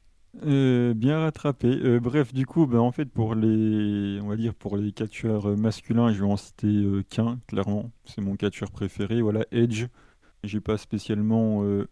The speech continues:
d'attache, euh, émotionnelle, euh, plus particulière, euh, envers les, envers les autres. Oui, il y en a, il y en a que j'aime bien, euh, voilà, de la génération N T un, euh,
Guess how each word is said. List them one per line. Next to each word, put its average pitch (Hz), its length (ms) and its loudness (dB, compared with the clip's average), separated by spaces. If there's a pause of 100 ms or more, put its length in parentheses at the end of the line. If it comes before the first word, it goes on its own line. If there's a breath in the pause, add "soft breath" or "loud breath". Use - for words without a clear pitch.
d'attache, 117 880 -2
euh, 107 340 -2 (420)
émotionnelle, 120 760 2
euh, 110 200 2 (420)
plus 131 180 0
particulière, 117 960 -2
euh, 110 280 0 (240)
envers 107 340 -2
les, 104 300 -2
envers 104 320 -2
les 110 180 0
autres. 139 260 -2
Oui, 127 140 2
il 120 60 0
y 98 40 2
en 98 140 -2
a, 101 240 -2
il 98 60 -4
y 98 60 -2
en 98 80 -2
a 95 80 0
que 92 60 -4
j'aime 98 220 -2
bien, 113 360 2
euh, 98 80 2
voilà, 110 260 2
de 98 100 -2
la 95 60 2
génération 98 560 -4
N 98 140 -2
T 107 180 -2
un, 107 220 0
euh, 98 120 -2